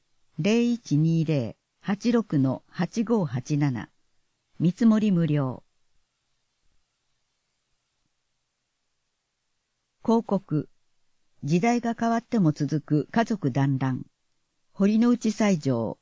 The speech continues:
お葬式受付。一期一会から始まる、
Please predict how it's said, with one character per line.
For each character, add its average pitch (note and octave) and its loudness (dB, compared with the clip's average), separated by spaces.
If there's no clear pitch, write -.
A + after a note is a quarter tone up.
お E3 0
葬 A3 0
式 - -2
受 E3+ 0
付。 - -6
一 E3+ -2
期 B3 2
一 A#3+ -2
会 A3 2
か D3 0
ら C#3 0
始 C#3 -2
ま C#3 4
る、 B2+ -6